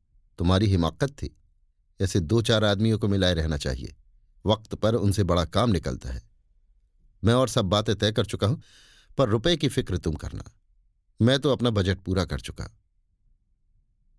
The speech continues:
"अभी तो महीना शुरू हुआ है भाई।" "जी हां, यहां भी शुरू ही में खत्म हो जाते हैं,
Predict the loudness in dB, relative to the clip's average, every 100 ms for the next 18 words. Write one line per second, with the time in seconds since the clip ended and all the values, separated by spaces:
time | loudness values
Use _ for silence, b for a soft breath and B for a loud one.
0 | _ -4 0 2 2 4 4 4 2 0
1 | 0 2 2 2 2 2 2 0 -8 _
2 | _ _ _ _ _ _ _ _ _ _
3 | -4 2 4 4 0 -4 0 2 4 2
4 | 0 2 2 4 2 2 0 0 2 2
5 | 2 0 0 -4 -4